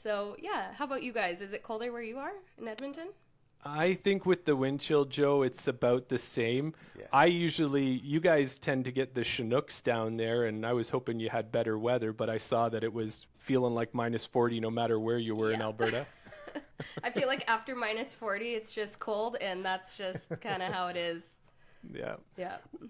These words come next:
Speaker 2: Well, you know, Jo, we're supposed to play, uh, we have Winter League going on up in Edmonton, and I'm supposed to play on Saturday, and I've been really, really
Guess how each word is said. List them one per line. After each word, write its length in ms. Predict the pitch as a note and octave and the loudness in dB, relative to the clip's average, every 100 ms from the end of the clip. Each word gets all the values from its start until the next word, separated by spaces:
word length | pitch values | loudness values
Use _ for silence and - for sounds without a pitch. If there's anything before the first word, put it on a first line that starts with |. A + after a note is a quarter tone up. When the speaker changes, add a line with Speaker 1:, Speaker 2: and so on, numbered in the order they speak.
| - _ D#3+ - | -20 _ -16 -2
Speaker 2:
Well, 300 | D#3 E3 E3 | 6 6 6
you 120 | E3+ | 4
know, 100 | F3+ | 2
Jo, 180 | E3+ F3 | 4 4
we're 160 | E3 F3 | 4 2
supposed 520 | F#3+ D#3+ F3 E3 - | 0 2 4 4 -2
to 60 | |
play, 520 | D#3 - D#3 D3 C#3 C#3 | -8 2 4 6 4 0
uh, 180 | B2 | 0
we 120 | B2+ C#3+ | 4 4
have 140 | C#3+ | 4
Winter 220 | C3 C3+ | 2 2
League 200 | B2 B2 | 0 0
going 220 | B2 A#2+ | 0 0
on 160 | A#2 A2+ | 0 -2
up 140 | A2+ | -2
in 100 | A2+ | -2
Edmonton, 520 | A2+ A2+ A#2 - A#2 A2 | -2 -2 -4 -2 -2 0
and 160 | A2 | -2
I'm 100 | A2+ | -2
supposed 400 | A#2 B2 C#3 C3+ | -4 -2 0 0
to 60 | C3+ | -2
play 220 | - C3+ | 0 2
on 140 | A#2+ A#2 | 2 0
Saturday, 500 | - B2 B2+ B2 B2+ | 2 4 4 2 2
and 100 | C3+ | 2
I've 80 | |
been 180 | C3+ D3+ | 2 2
really, 300 | C#3+ E3+ F3+ | 4 4 4
really 440 | E3 D#3+ D#3+ D#3 | 2 4 6 4